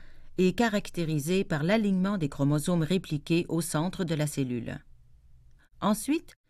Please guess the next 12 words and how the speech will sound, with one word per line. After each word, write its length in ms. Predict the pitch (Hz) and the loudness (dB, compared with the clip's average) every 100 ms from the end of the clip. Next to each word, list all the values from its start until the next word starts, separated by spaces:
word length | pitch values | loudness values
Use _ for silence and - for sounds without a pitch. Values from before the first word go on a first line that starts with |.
| - | -18
c'est 260 | - 190 196 | -2 2 4
l'anaphase. 760 | 220 208 160 - 120 95 - - - _ _ - | 2 2 0 -2 -4 -6 -10 -14 -16 _ _ -2
Les 160 | 160 151 | 2 2
centromères 680 | - 165 - 143 151 180 180 | 2 -2 2 2 4 2 0
se 140 | 147 | -2
divisent 600 | 127 135 139 208 233 180 - - - - | 0 -2 0 2 0 -2 -8 -20 -6 2
et 120 | 254 | 4
les 160 | 208 196 | 6 6
microtubules 760 | 240 - 208 - 143 165 185 | 4 2 -2 -2 2 2 2
charrient 500 | - 226 214 220 247 | 0 0 0 2 2
les 140 | 202 143 | 2 0
chromosomes 680 | 214 208 175 143 147 165 | 0 2 2 0 0 -2